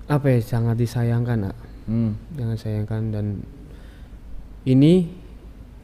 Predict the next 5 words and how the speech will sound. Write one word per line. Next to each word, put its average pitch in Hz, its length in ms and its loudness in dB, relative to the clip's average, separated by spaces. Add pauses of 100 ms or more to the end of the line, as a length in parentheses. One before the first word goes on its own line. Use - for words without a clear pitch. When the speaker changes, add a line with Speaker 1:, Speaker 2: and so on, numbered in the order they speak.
(720)
Speaker 1:
buat 127 240 2 (240)
pelajaran 123 640 4
kita 123 240 0
semua. 107 560 0 (320)
Speaker 2:
Hmm. 110 320 4